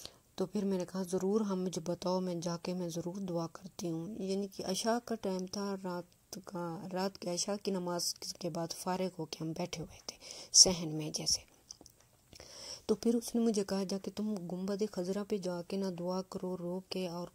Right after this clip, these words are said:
कहो रसूल पाक सल्लल्लाहु अलैहि वसल्लम से अर्ज़ करो,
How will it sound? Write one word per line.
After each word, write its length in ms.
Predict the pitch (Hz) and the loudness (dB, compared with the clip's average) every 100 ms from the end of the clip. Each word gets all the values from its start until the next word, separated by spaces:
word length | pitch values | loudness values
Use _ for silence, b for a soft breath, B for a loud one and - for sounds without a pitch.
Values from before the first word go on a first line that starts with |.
| - | -8
कहो 240 | 165 208 | -2 -2
रसूल 280 | 208 - 185 | -2 -4 -6
पाक 220 | - 185 | -6 -6
सल्लल्लाहु 380 | - 175 175 175 | -4 -4 -4 -2
अलैहि 40 | |
वसल्लम 120 | 202 | -2
से 300 | 214 - 170 170 B B B B B B B B B B B B _ _ - - | 4 4 4 -4 B B B B B B B B B B B B _ _ -20 -2
अर्ज़ 320 | 226 247 220 - | 4 6 6 4
करो, 240 | 196 175 | 2 2